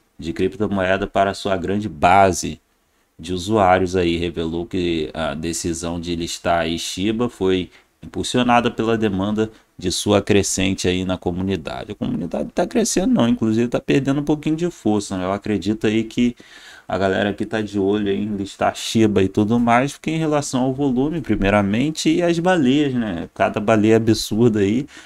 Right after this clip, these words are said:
antes chegava a duzentos e setenta e seis bilhões por aí nessa média, e agora as baleias estão jogando três trilhões, e isso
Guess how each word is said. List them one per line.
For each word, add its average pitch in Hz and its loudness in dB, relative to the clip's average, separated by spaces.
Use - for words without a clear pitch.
antes 98 -6
chegava 101 2
a - 2
duzentos 95 2
e 101 0
setenta 98 0
e 95 0
seis 95 -2
bilhões 92 -4
por 90 -2
aí 87 -2
nessa 95 0
média, 92 0
e 127 4
agora 123 4
as 120 0
baleias 110 2
estão 107 -2
jogando 107 2
três 117 4
trilhões, 107 0
e 101 2
isso - -2